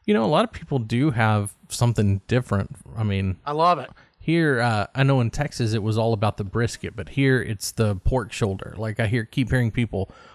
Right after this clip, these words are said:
Speaker 1: "We do it. We're gonna do a pork shoulder." I'm like,
Speaker 2: Yeah.
Speaker 1: "Eh, I miss Texas. Where's the, where's
Speaker 2: Uh,
Speaker 1: the beef?"
Speaker 2: yeah.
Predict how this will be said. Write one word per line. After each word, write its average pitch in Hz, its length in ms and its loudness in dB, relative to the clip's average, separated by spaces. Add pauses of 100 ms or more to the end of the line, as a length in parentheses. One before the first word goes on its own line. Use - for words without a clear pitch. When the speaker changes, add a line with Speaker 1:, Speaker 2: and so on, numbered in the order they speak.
Speaker 1:
"We 123 120 0
do 123 120 -2
it. - 60 -8
We're 135 180 -4
gonna 139 200 2
do 120 160 -2
a 117 80 0
pork 135 360 -4
shoulder." 113 440 -4 (600)
I'm - 80 -6
like, 107 160 0
Speaker 2:
Yeah. 110 160 4
Speaker 1:
"Eh, 104 100 -2 (420)
I 120 60 -4
miss 120 240 2
Texas. - 600 -4 (960)
Where's 135 220 4
the, - 280 4
where's 143 200 8
Speaker 2:
Uh, - 60 0
Speaker 1:
the - 60 4
beef?" 117 260 4
Speaker 2:
yeah. - 180 0